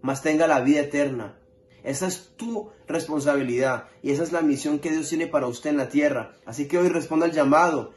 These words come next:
Si usted todavía no le ha dado la vida a Jesucristo, dele su corazón a Cristo hoy. Comprométase con Dios, arrepiéntase de sus pecados y métase de lleno con Jesucristo. Y si usted ya está con Dios, pues métase más todavía con Cristo. Lleve una vida de oración todos los días,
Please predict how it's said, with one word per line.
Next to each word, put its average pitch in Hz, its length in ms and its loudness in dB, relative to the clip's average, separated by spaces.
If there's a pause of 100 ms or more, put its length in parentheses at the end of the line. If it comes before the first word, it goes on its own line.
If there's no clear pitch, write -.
(160)
Si - 140 -16
usted 135 140 -14
todavía 175 260 2
no 170 140 2
le 170 80 4
ha - 20 6
dado 170 140 6
la 160 100 4
vida 147 160 2
a 165 60 -2
Jesucristo, 151 800 -2
dele 175 340 4
su 165 140 -6
corazón 139 360 0
a 147 120 0
Cristo 151 340 0
hoy. 143 300 0 (340)
Comprométase 151 680 2
con 127 180 -4
Dios, 143 260 -2
arrepiéntase 175 640 0
de 160 40 -2
sus 139 160 -8
pecados 151 600 2 (120)
y 139 120 4
métase 156 300 2
de 135 200 0
lleno 160 300 -2
con 139 160 -6
Jesucristo. 123 680 -6 (260)
Y 135 120 -4
si 143 40 -2
usted 143 140 0
ya 175 80 6
está 185 200 0
con 180 180 2
Dios, 190 440 2 (140)
pues 127 180 -6
métase 143 360 0
más 143 200 2
todavía 143 440 2
con 123 160 -6
Cristo. 143 480 -4 (180)
Lleve 139 180 2
una 160 160 4
vida 156 200 4
de 156 80 2
oración 139 420 0
todos 156 160 2
los 123 160 0
días, 143 400 2